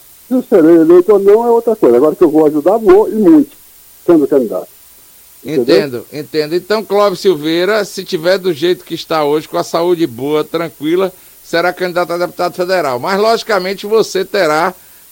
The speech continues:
Speaker 2: a companhia de mais dez homens e mais cinco mulheres. Quais são os
Speaker 1: É.
Speaker 2: nomes, Clóvis Silveira?
Speaker 1: Não, eu, eu, esse eu não posso adiantar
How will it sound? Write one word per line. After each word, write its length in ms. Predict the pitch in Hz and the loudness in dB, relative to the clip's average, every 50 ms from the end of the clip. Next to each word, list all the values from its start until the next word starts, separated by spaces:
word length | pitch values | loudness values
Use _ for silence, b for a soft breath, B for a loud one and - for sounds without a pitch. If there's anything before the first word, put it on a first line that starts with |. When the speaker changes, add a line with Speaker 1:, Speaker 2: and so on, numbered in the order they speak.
| b b | b b
Speaker 2:
a 100 | 156 180 | -4 -4
companhia 600 | - - 202 208 - - 175 165 170 185 202 202 | -4 -4 -6 -6 -4 -4 -4 -2 2 2 2 2
de 160 | 180 165 190 180 | 2 0 -2 -2
mais 300 | 190 190 185 165 135 127 | -2 -2 -2 -2 -4 -6
dez 520 | 131 143 185 208 254 254 233 202 135 131 | -4 0 2 2 2 2 0 0 -2 -2
homens 400 | 147 151 170 185 196 208 208 170 196 | -2 -2 -2 -2 -2 -2 -2 -2 -4
e 40 | 202 | -6
mais 220 | 196 196 185 165 | -4 -4 -4 -4
cinco 300 | - - 202 208 - - | -4 -6 -6 -6 -6 -6
mulheres. 420 | 208 202 165 151 143 139 135 147 | -6 -4 -2 -2 -2 -2 -4 -6
Quais 220 | - - 233 240 - | -8 -6 -6 -6 -4
são 220 | - 240 247 226 | -4 -4 -2 -2
os 40 | 214 | -2
Speaker 1:
É. 40 | - | -2
Speaker 2:
nomes, 340 | 240 247 214 175 160 135 - | -2 -4 -4 -6 -6 -8 -8
Clóvis 280 | - 139 127 123 123 | -6 -6 -6 -6 -6
Silveira? 340 | - 123 117 113 117 104 95 | -8 -10 -8 -6 -4 -4 -2
Speaker 1:
Não, 240 | 117 117 - - - | -2 -4 -4 -4 -4
eu, 100 | 104 117 - | -6 -4 -2
eu, 260 | - 113 113 120 135 156 | -2 -2 0 2 0 0
esse 100 | - - | 0 0
eu 100 | 175 160 | 0 2
não 120 | 175 165 | 2 0
posso 340 | - - 151 139 131 - 151 | 0 0 0 0 0 0 -2
adiantar 480 | 135 131 139 135 131 123 - 147 - | -2 0 0 0 0 0 -2 -4 -4